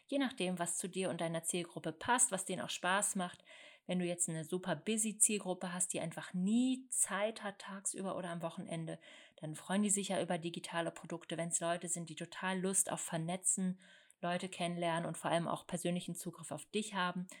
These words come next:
dann ist vielleicht was mit einer persönlichen Beteiligung ein bisschen besser. Ich hoffe,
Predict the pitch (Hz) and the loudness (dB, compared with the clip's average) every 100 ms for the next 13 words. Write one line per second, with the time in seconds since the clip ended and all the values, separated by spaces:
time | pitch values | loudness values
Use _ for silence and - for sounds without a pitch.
0 | - - 170 - 202 - 170 160 - 156 | -20 -12 -8 -2 0 2 0 0 -2 -2
1 | - - 160 160 - 165 160 160 - 185 | -2 -2 -6 -6 -6 -4 -4 -4 -4 -4
2 | 202 - 156 156 160 165 180 180 - 262 | -4 -4 -4 -4 -6 -4 -2 2 4 4
3 | 262 151 - 151 160 - - - - - | 2 6 4 4 -6 -12 -20 -20 -20 -18
4 | - 190 220 226 208 233 | -8 -4 -2 4 6 6